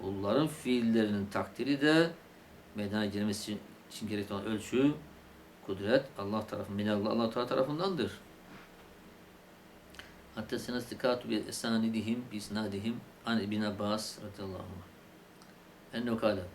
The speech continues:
kâle Resulullah, kâle Allah-u Teala, Mevla Teala buyurdu. "Ene halaktul hayre ve şerre." Ben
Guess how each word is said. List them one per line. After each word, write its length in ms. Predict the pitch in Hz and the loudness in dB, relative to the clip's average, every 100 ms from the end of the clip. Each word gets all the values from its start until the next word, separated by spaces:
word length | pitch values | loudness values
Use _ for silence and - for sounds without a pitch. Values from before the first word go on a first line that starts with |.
| - - | -14 -4
kâle 160 | 113 | -2
Resulullah, 380 | 113 113 110 107 - - | -2 -2 -4 -4 -6 0
kâle 160 | 117 | 4
Allah-u 260 | 117 113 107 | 6 6 4
Teala, 380 | - 104 120 131 - | 4 4 2 0 0
Mevla 260 | 123 127 | 2 4
Teala 160 | 127 107 | 2 0
buyurdu. 320 | 107 101 139 - - - - - - | 0 2 0 -2 -14 -20 -20 -2 8
"Ene 220 | 143 127 | 10 10
halaktul 600 | 113 127 135 127 - 107 | 8 8 8 8 4 0
hayre 340 | - 127 139 | 6 8 10
ve 80 | 131 | 8
şerre." 360 | 123 113 98 90 | 8 4 2 6
Ben 160 | 139 | 4